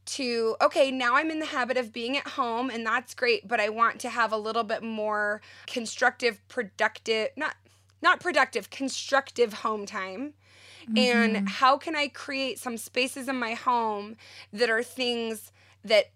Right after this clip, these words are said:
Speaker 1: I like, that work with my personality and work with my goals of who I want to be? And who I want to be is a person who knows the needs of my family and is in tune and connected with them.
Speaker 2: Yeah, so it's intentional, not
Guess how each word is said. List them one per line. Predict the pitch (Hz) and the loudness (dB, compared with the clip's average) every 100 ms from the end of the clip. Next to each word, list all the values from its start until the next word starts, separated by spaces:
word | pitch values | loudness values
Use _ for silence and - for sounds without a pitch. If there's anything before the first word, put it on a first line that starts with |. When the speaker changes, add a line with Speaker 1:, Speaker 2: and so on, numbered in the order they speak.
| _ 226 | _ 4
Speaker 1:
I | 226 226 226 | 6 6 4
like, | 226 214 202 196 - | 4 4 4 0 -8
that | 208 220 | -2 -2
work | 196 208 202 - _ | 0 0 0 -4 _
with | 208 196 185 - - | 0 2 2 -6 -12
my | 214 196 | -6 -6
personality | - 202 - 294 339 330 320 320 311 | -6 -10 -4 4 6 6 2 0 -2
and | - 240 | -4 -4
work | 233 233 240 | 0 0 2
with | 240 | -4
my | 233 208 | -2 -6
goals | 190 277 277 254 233 | 4 8 8 6 2
of | - 208 | -2 -2
who | - - 285 269 | -4 -8 -2 2
I | 240 | 2
want | 220 214 - | 2 -2 -4
to | - | -10
be? | 185 196 151 - - - - | -10 -10 -10 -12 -18 -16 -4
And | 226 220 - | -4 -4 -6
who | 302 311 | -2 2
I | 277 | 4
want | 254 226 | 4 2
to | 240 | -4
be | 233 339 285 247 | -2 0 0 -2
is | 208 220 208 196 - - - | -2 -2 -2 -8 -20 -16 -2
a | 214 | 0
person | 262 277 254 | 0 -2 -2
who | 254 226 | -4 -4
knows | 220 220 220 240 | -2 0 2 0
the | 226 240 | -4 -6
needs | 233 226 220 190 | -4 -6 -6 -6
of | 208 | -6
my | 208 202 | -6 -6
family | - 233 226 226 220 220 | -4 -2 -2 -4 -4 -4
and | - 208 | -4 -6
is | 202 | -6
in | 196 190 | -6 -8
tune | - 220 208 | -8 -6 -6
and | 196 | -8
connected | - 190 190 170 | -10 -10 -10 -14
with | - - | -18 -14
them. | - - 220 | -14 -16 -10
Speaker 2:
Yeah, | 233 214 190 202 | 0 2 2 0
so | - 240 | -4 0
it's | 277 - | 0 2
intentional, | 320 269 302 269 214 185 180 | 2 4 0 2 0 0 2
not | 185 185 | 2 0